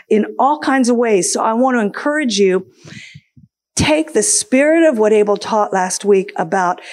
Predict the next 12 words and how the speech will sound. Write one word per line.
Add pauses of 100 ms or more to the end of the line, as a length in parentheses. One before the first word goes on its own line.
(640)
getting
quiet
and
getting (200)
focused
and
relaxing
in
his
presence,
trusting
him